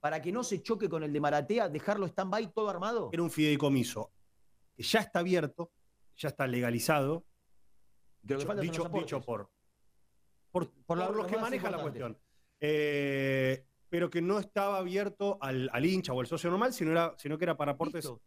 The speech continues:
Speaker 1: O sea, eh, eh,
Speaker 2: para aportes pri-, eh, sí,
Speaker 1: consigue
Speaker 2: privados, vamos a decir.
Speaker 1: Nelson quiere poner un millón de dólares en ese fideicomiso, ¿puede?
Speaker 2: Sí,
Speaker 1: Lo que te
Speaker 2: claro.
Speaker 1: dijeron.
Speaker 2: Si lo
Speaker 1: Bueno,
Speaker 2: activan, sí.
Speaker 1: listo.
Speaker 2: Si lo
Speaker 1: Lo,
Speaker 2: activan, sí.
Speaker 1: bueno,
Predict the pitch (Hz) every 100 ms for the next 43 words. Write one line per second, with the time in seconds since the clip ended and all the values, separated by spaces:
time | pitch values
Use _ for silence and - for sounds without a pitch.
0 | _ 127 214 - - _ 180 - _ _
1 | - 170 - 165 170 233 208 - 196 208
2 | 196 175 165 214 202 226 202 147 143 151
3 | 226 247 226 202 233 214 196 202 190 175
4 | 185 170 147 156 185 - 156 226 226 175
5 | 170 170 156 147 117 165 208 185 - _
6 | _ - _ - - - - - 208 190
7 | 202 131 170 127 139 135 127 220 262 180
8 | 202 233 147 - 156 147 139 226 254 165
9 | 226 175 202 160